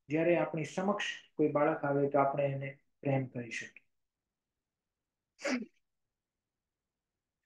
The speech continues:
હવે પછીનો topic છે, અ, the traffic jam of cellular memories. Cellular memories નો traffic jam.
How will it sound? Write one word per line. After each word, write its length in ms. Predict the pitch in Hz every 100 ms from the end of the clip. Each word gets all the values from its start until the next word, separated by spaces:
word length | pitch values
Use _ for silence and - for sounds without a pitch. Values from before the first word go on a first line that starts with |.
| _ -
હવે 220 | 165 180
પછીનો 300 | 190 208 208
topic 420 | 185 170 139 196
છે, 440 | - 180 175 175 - _
અ, 40 | 147
the 340 | 143 143 156
traffic 460 | 156 170 170 196 156
jam 340 | 131 165 165
of 360 | 160 151 - 151
cellular 400 | 156 160 156 139
memories. 380 | 147 156 185 202 - - _ -
Cellular 460 | 160 180 - - 147
memories 540 | 151 151 151 151 139
નો 120 | 139
traffic 480 | 135 - 135 - 127
jam. 340 | - 175 -